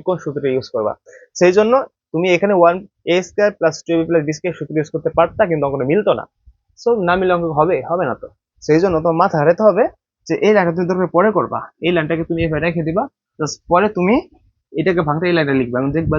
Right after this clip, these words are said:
যে এখন যদি আমি এখানে দুইটা দিতাম তাহলে তো কাটাকাটি দিত। সেই জন্য আমাদের এই অঙ্কগুলো প্র্যাকটিস যত করো তত মনে থাকবে,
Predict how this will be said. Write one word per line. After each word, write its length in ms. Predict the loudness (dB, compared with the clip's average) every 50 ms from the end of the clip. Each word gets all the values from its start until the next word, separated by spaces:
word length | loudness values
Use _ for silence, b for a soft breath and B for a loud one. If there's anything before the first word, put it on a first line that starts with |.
| -2
যে 60 | -2 -4 -4
এখন 140 | -2 -4 -6 -6 -6 _ _ _ _ _ _ -6
যদি 120 | -4 -4 -2 0
আমি 60 | 0
এখানে 160 | 0 0 0 0
দুইটা 160 | 0 0 0 0 0
দিতাম 180 | 0 -2 -4 -8
তাহলে 140 | -6 -6 -6 -6
তো 60 | -4 -2
কাটাকাটি 280 | -2 0 0 -2 -2 -4 -6
দিত। 120 | -8 -8 -10 -12 -12 -14 -16 -20 -8 -2
সেই 120 | 0 0 2
জন্য 160 | 2 2 2 2 2
আমাদের 180 | 2 2 0 0 0
এই 40 | 0
অঙ্কগুলো 200 | 0 0 -2 -4 -4 _ -8
প্র্যাকটিস 280 | -8 -8 -8 -10 -14 -10 -6 -4
যত 120 | -2 0 0 0
করো 120 | 0 0 0 -2
তত 100 | -4 -6 -4 -2 -2
মনে 120 | -2 -2 -2
থাকবে, 220 | -2 -4 -6 -8